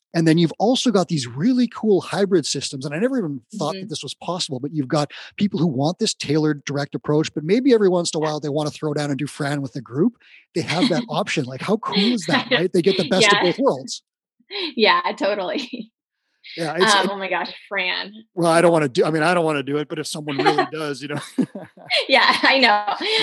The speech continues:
Speaker 2: I know what you mean. Um, yeah, and I think that's, I think that's another thing that's shifted. And this is, the hard part about this is I would hear people in our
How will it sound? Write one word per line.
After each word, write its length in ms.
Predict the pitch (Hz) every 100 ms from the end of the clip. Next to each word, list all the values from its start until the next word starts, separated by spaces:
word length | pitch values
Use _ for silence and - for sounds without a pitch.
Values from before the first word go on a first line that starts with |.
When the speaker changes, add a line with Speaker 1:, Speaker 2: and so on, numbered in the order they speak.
| 392 -
Speaker 2:
I 140 | 247 254
know 140 | 262
what 100 | 240
you 100 | 220
mean. 260 | 202 175 - _ - -
Um, 240 | 262 254 294
yeah, 120 | 320
and 80 | 330
I 80 | 349
think 220 | 381 440 -
that's, 280 | 311 311 - -
I 100 | 262
think 200 | 254 294
that's 180 | 320 311
another 360 | 311 240 220 240
thing 180 | 254 262
that's 260 | 247 -
shifted. 640 | - - 214 - 254 247 247
And 180 | 247 247
this 220 | 277 311
is, 240 | 370 359 339 _ _ _
the 80 | 294
hard 180 | 294 392
part 120 | 494 466
about 180 | 339 339
this 140 | 320 - -
is 180 | 247 - 247
I 80 |
would 140 | 254 240
hear 560 | 226 262 294 311 285 -
people 440 | 262 226 269 262 -
in 140 | 220
our 420 | 208 208 202 202